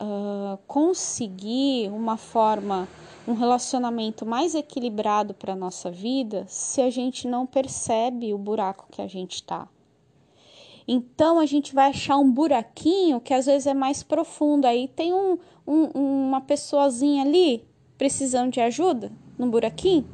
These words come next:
né? Aí você vai lá fazer companhia,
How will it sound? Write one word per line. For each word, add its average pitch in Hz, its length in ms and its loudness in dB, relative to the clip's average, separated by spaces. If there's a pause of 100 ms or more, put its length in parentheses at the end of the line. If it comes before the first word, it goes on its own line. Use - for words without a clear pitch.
(500)
né? 330 280 2 (640)
Aí 453 160 4
você 440 320 2
vai 427 220 2
lá 415 200 4
fazer 392 320 0
companhia, 359 640 4